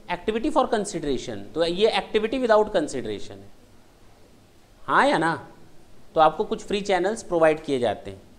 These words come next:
दूरदर्शन compulsion है, मिलना ही मिलना है, आप नहीं भी चाहोगे तो भी दिखाई देगा,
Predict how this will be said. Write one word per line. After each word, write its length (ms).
दूरदर्शन 680
compulsion 520
है, 60
मिलना 260
ही 100
मिलना 280
है, 160
आप 220
नहीं 140
भी 60
चाहोगे 300
तो 140
भी 80
दिखाई 260
देगा, 260